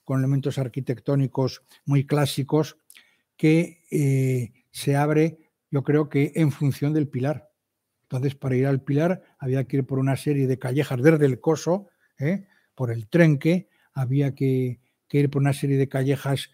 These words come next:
y a distintos niveles para llegar aquí. Y esa es la calle Nueva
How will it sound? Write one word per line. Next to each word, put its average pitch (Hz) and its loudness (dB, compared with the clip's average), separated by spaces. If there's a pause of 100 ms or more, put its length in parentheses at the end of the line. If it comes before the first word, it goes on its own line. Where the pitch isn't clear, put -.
(140)
y 147 -4
a 131 0
distintos 131 -2
niveles 135 0 (220)
para 127 -4
llegar 131 -2
aquí. - -8
Y 135 -10
esa 135 -8
es 147 -6
la 135 -6
calle 139 0 (280)
Nueva 127 0